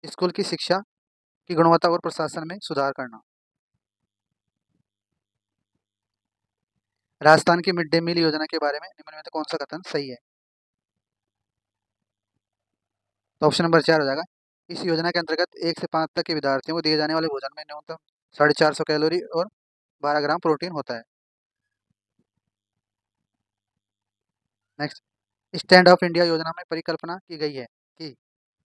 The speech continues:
तो ऑप्शन नंबर दो हो जाएगा, अनुसूचित जाति, अनुसूचित जनजाति तथा महिला उद्यमियों को उद्यमिता, उद्यमशीलता को प्रोत्साहित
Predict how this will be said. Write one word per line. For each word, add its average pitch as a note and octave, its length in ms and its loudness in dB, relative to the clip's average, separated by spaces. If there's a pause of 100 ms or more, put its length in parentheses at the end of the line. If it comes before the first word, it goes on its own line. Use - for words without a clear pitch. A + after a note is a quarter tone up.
(320)
तो D3 60 2
ऑप्शन D#3+ 160 -2
नंबर D#3 120 8
दो D#3 60 12
हो D3+ 60 12
जाएगा, C#3 180 6 (640)
अनुसूचित E3 420 -6
जाति, D#3 280 0
अनुसूचित D#3+ 340 -4
जनजाति D3+ 220 -4
तथा E3 200 -2
महिला D3 260 -2
उद्यमियों D3+ 240 -4
को E3+ 80 -4
उद्यमिता, D#3 760 -8
उद्यमशीलता D3+ 600 -8
को F3 180 -2
प्रोत्साहित D#3 460 -6